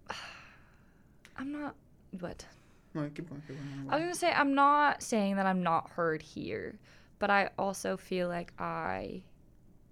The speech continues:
Speaker 1: don't give myself the chance to be heard because I don't wanna be a bother to people. And so, in itself,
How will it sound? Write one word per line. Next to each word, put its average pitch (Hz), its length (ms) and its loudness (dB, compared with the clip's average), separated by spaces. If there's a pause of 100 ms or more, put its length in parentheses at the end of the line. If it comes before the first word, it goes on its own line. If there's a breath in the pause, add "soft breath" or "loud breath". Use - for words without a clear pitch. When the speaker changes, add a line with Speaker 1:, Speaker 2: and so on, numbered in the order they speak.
(920 soft breath)
Speaker 1:
don't 190 200 4
give 190 140 -6
myself - 800 -4
the 190 120 -4
chance - 440 -8 (120)
to 180 100 -6
be - 240 -10
heard 104 380 -12
because 185 260 -6 (140)
I 180 160 -4
don't 170 120 -8
wanna 175 160 -6
be 180 120 -6
a 175 60 -4
bother - 340 -8
to - 180 -14
people. - 420 -16 (1120 soft breath)
And 185 100 -6
so, - 140 -4 (720)
in 196 160 -2
itself, 202 500 -4